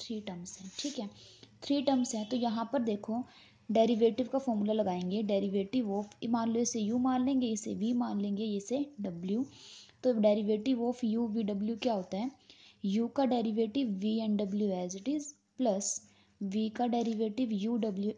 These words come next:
as it is plus U V as it is and W का डेरिवेटिव, ठीक है, ये वाली चीज़ हमारे पास है, आ जाएगी। तो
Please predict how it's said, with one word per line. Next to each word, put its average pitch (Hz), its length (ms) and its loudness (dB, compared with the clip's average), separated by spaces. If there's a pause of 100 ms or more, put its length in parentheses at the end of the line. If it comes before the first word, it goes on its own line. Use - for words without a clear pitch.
as 180 240 -8
it 185 140 -6
is 294 180 0 (500)
plus 262 360 0
U 208 320 -2
V 302 120 2 (140)
as 180 220 -2
it 202 220 -4
is 269 200 -6
and 196 260 0
W 180 320 -4
का 226 220 -4 (360)
डेरिवेटिव, 175 600 -6 (200)
ठीक 285 160 -4
है, 294 60 -2
ये 233 160 -2
वाली 208 180 -2
चीज़ 208 240 -6
हमारे 196 220 -4
पास 196 280 -8 (120)
है, - 200 -8 (120)
आ 233 100 -2
जाएगी। 240 360 0 (480)
तो 285 120 4